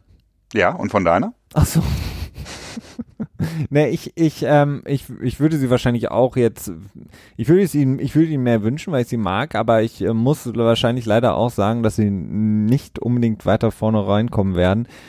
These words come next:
Speaker 2: Das heißt, ähm, für mich ist es, ähm, wie gesagt, momentan Ravens, dann die, äh, Browns, dann die Steelers und dann die Bengals.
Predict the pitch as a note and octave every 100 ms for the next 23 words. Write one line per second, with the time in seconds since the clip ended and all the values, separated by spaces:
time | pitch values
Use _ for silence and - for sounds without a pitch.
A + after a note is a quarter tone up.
0 | - - F#2 F#2+ F#2+ - - F#2+ F2+ G2+
1 | G#2+ B2+ A#2+ G2+ F#2 - - F#2+ F#2 B1+
2 | - G2 F2 F2+ G2+ G#2+ G#2 G#2+ G2+ F#2+
3 | G#2 A2 A2 - - F#2+ G2+ F#2+ F#2+ F2+
4 | F2 - F#2 E2+ F2+ E2+ F#2 G2 - F2+
5 | F#2 - F2 F2 F2+ F2+ E2 E2+ E2 E2
6 | - C#2 D#2 - - - -